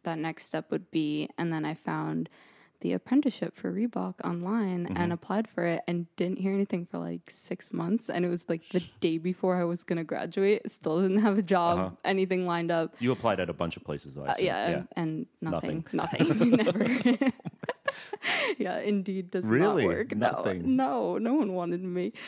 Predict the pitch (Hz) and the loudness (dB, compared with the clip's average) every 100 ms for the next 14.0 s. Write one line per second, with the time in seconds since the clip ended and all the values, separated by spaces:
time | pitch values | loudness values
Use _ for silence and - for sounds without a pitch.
0 | - - - 233 240 233 233 226 - 285 | -12 -12 0 4 6 6 4 2 4 2
1 | 277 262 240 - - 208 196 196 208 254 | 2 0 -2 -4 2 4 4 4 4 6
2 | 220 175 165 160 - 170 170 196 - 180 | 6 4 2 -2 0 2 2 2 2 0
3 | 185 165 165 - 175 160 160 170 - 170 | 2 0 -2 -2 -2 0 -2 -2 0 0
4 | 165 - 165 170 170 160 170 - - 160 | 0 0 0 2 2 2 -2 -4 -4 -2
5 | 160 165 - 170 165 165 - 185 180 180 | 0 -2 -2 -2 -2 -6 -2 -2 0 -2
6 | 175 - 170 170 - 165 170 165 156 165 | -2 0 0 0 0 0 2 2 2 0
7 | - 165 160 151 90 - - - - - | -2 0 0 -2 -8 -16 -20 -20 -8 -6
8 | - 214 254 - 170 - 165 165 165 160 | 2 4 4 4 0 2 0 0 0 0
9 | 175 170 170 180 185 175 - 202 175 165 | 0 0 0 -2 -2 -2 -2 0 -2 -2
10 | 185 165 165 165 - 170 165 160 180 180 | -4 -2 -2 -2 -4 -6 -4 -2 -2 0
11 | 160 165 165 170 165 - 190 180 160 180 | 0 0 -2 -2 -4 0 2 2 2 4
12 | 190 190 180 170 165 - 156 160 165 135 | 4 4 4 0 -2 -4 0 0 2 0
13 | 156 - - 170 165 165 170 139 - | 0 -2 -4 -4 -2 -2 0 -2 -2